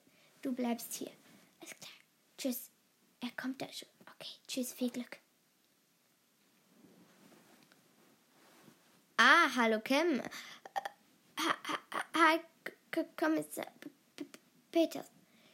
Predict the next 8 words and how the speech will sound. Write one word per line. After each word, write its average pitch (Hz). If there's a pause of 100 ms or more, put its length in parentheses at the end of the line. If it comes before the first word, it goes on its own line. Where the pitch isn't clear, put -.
(160)
Stockend, 254
Kim, 381
stockend. - (920)
Wo 240
willst 233
du 233
hin, 214
Kim? 233